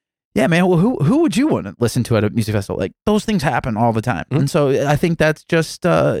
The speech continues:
Speaker 1: you know, our little spin of, of, of, of putting those, like you said, parameters for, for each decade makes things a little bit more interesting. It's definitely off topic.
Speaker 2: Yeah. So for my next one,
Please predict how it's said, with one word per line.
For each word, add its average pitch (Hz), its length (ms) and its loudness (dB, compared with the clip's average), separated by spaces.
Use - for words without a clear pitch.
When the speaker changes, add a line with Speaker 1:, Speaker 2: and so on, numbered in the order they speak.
Speaker 1:
you 156 100 0
know, 143 120 2
our 151 140 4
little 156 180 4
spin 170 260 0
of, 117 320 -2
of, 120 160 0
of, 120 300 0
of 117 240 0
putting - 240 -2
those, 131 220 0
like 131 220 0
you 131 40 -2
said, 107 220 -2
parameters 123 420 -2
for, 135 180 -6
for - 160 -2
each 135 200 -2
decade 165 460 0
makes - 220 -4
things 175 200 0
a 165 60 2
little 165 160 2
bit 151 60 -2
more 151 120 2
interesting. 147 380 -4
It's 117 100 -8
definitely 143 320 0
off 127 140 0
topic. - 320 -6
Speaker 2:
Yeah. 156 160 2
So 151 300 2
for 143 180 0
my 160 160 4
next 147 300 0
one, 120 380 4